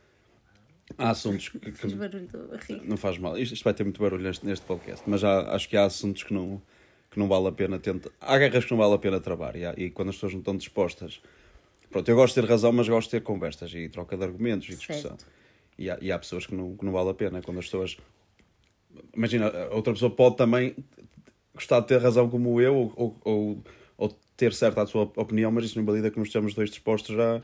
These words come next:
Speaker 2: Certo.
Speaker 1: a ouvir e a compreender certos pontos de vista, perceber de onde é que eles vêm, porque é que as pessoas o têm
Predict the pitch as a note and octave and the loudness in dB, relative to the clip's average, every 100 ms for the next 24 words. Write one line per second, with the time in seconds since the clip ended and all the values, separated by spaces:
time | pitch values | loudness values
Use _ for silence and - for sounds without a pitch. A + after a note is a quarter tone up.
0 | - - - - F#3 D#3+ G#2+ A2 A2+ A2+ | -10 -14 -12 -8 -4 2 4 4 6 4
1 | A2+ G#2+ A2 A2 G#2+ G#2 - A2+ G#2 B2 | 4 2 2 2 2 0 0 -2 0 -4
2 | C#3+ D3 - G2 G2 F#2+ F#2 G2+ F#2+ G#2+ | -2 -4 -4 -4 -2 -2 0 -2 0 0
3 | A2+ B2 - G2 F2+ F#2 - G2+ F#2 G2 | 0 0 -4 -6 -4 -6 -2 -2 -2 -2
4 | G2+ G#2 | 0 -2